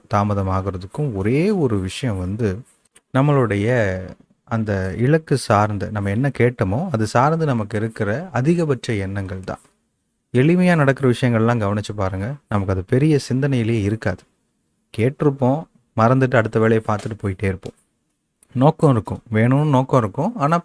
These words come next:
பெருசா அதை பத்தின சிந்தனைகள் வராது. அதனாலேயே அதெல்லாம்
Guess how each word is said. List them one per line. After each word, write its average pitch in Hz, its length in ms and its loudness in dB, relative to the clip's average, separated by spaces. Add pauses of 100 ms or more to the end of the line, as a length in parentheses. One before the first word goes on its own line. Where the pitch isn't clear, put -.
பெருசா 180 220 0
அதை 151 200 0
பத்தின 117 240 -2
சிந்தனைகள் 117 540 -2
வராது. 92 360 -4 (880)
அதனாலேயே 175 440 4
அதெல்லாம் 123 300 2